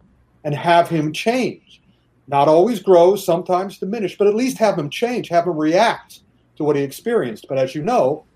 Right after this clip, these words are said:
in John Wick and other things, since they're all physiology-free video game characters,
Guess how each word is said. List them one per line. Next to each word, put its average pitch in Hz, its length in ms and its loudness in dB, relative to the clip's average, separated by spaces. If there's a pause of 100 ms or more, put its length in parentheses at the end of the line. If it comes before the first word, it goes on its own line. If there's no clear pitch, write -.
(180)
in 135 140 -8
John 131 320 -2
Wick 123 200 -4
and 123 100 -6
other 123 180 -4
things, 123 300 -10
since - 160 -16
they're 123 120 -6
all 120 480 0 (520)
physiology-free 127 1120 0
video 131 360 2
game 120 320 -2
characters, 156 880 -4